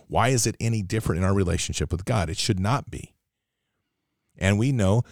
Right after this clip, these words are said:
that our children at times will <laughs> throw tantrums and fits, and we'll sit there and go, "Okay,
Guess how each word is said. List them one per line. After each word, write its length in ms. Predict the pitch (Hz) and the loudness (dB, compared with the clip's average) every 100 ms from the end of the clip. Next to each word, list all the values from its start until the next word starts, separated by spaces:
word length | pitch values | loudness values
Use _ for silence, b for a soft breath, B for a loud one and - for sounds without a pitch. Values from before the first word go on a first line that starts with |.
| B | B
that 140 | 101 | 2
our 120 | 101 113 | 2 2
children 400 | - 104 110 113 | 2 2 2 0
at 120 | - | -2
times 380 | - 92 110 - - | 0 0 -2 -4 -2
will 160 | 101 | 0
<laughs> 0 | |
throw 340 | 92 - - 135 | 2 2 4 2
tantrums 580 | - 98 98 120 123 | 2 0 0 -2 -2
and 140 | 127 117 | -2 0
fits, 300 | 87 101 - - | 0 0 -2 -6
and 100 | 85 | -4
we'll 100 | 104 | -2
sit 220 | - 107 | -2 -2
there 120 | 117 | -2
and 100 | 113 | -2
go, 80 | 90 | -2
"Okay, 460 | 98 - 107 120 | -2 0 0 0